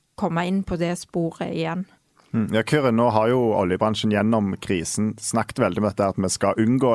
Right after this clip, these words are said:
Speaker 2: nettopp det Hilde sier, å komme tilbake i denne trenden med at kostnadene går til himmels.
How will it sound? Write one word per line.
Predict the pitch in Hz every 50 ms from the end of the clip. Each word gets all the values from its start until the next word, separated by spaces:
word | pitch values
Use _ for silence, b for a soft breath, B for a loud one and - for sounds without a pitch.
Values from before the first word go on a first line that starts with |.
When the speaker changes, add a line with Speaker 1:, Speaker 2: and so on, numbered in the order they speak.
| 107
Speaker 2:
nettopp | 95 - - 101 98
det | 110 98
Hilde | 98 87 - 101 98
sier, | 95 95 90 92
å | 95 -
komme | 104 92 92 87
tilbake | - 92 95 92 82 87 92
i | 101
denne | 101 92 87 87 90 92 95 92 90 B B B B B B B B B B -
trenden | - 113 110 110 104 110 110 101
med | 95 -
at | - - 110 104 95 -
kostnadene | 98 - - - 104 104 104 104 101 92
går | 101 98 98 -
til | 95 98
himmels. | 92 87 87 95 101 95 -